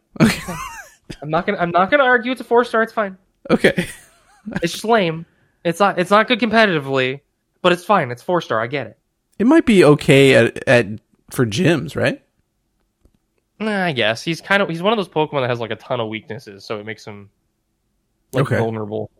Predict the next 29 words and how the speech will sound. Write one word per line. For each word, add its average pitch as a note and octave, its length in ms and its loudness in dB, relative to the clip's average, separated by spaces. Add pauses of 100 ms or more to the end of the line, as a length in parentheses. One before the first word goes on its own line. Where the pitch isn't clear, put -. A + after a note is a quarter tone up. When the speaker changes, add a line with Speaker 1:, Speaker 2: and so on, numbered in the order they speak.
(140)
Speaker 1:
Yeah. A2+ 260 -2 (680)
Speaker 2:
But F#3 80 0
I G3 40 2
get G3 180 4
it. C#3 60 4
It's C#3 100 -4
a D#3+ 60 -8
four F#3+ 200 0
star. A#2 160 -4
I C3 80 -2
get D#3 280 -2
it. - 140 -12
I A#2 40 -10
get D3 200 -4
it. A2+ 40 -4
I A2 60 -6
can A#2+ 100 -10
get D3 120 -6
behind A2+ 340 -10
it. G2 100 -20 (160)
Speaker 1:
All B2+ 80 -6
right. G2+ 200 -4
Well, B2 200 0
I B2+ 140 -2
think F3+ 300 -2
this D#3+ 140 -2
guy's B2 320 2
level G#2+ 260 -2
two. - 200 -14